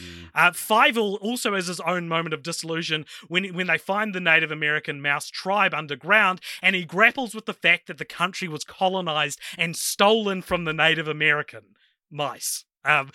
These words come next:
Speaker 2: <laughs> and the-, and there's also a scene where, uh, uh, they throw tomatoes at a cop mouse.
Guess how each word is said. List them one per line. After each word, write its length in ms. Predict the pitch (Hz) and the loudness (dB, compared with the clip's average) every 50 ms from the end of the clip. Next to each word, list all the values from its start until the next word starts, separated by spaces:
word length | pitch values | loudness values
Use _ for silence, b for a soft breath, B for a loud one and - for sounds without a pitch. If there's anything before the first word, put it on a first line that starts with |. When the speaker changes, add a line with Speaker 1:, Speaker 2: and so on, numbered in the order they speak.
| - - - | -12 -12 -10
Speaker 2:
<laughs> 200 | - - - - | -12 -10 -2 0
and 140 | 185 180 165 | 0 0 2
the-, 180 | 196 208 202 208 | 2 2 4 4
and 100 | 233 233 | 4 4
there's 160 | 240 233 202 | 2 0 0
also 300 | 247 233 - - 240 220 | -2 -2 0 2 2 2
a 60 | 214 | 2
scene 400 | 196 - 214 202 190 202 190 190 | 2 4 4 4 4 4 2 -2
where, 380 | 202 185 170 175 170 170 165 165 | -6 -2 0 2 4 4 4 2
uh, 400 | 170 180 170 160 156 160 160 165 - | 2 2 2 2 2 0 -2 -6 -4
uh, 160 | 175 156 156 | -2 -2 -2
they 160 | 147 156 156 | 0 -2 -4
throw 260 | 151 - - 170 165 160 | -4 -4 -4 -4 -2 -2
tomatoes 640 | - - 170 156 151 156 165 - 196 160 147 143 | -4 -6 -4 0 2 4 4 4 4 2 2 -2
at 80 | 156 147 | -6 -6
a 40 | 151 | -6
cop 380 | - - - 156 147 143 - _ | -8 -8 -8 -10 -10 -10 -14 _
mouse. 520 | - 139 123 113 - _ - - - - | -18 -14 -14 -14 -16 _ -14 -14 -14 -14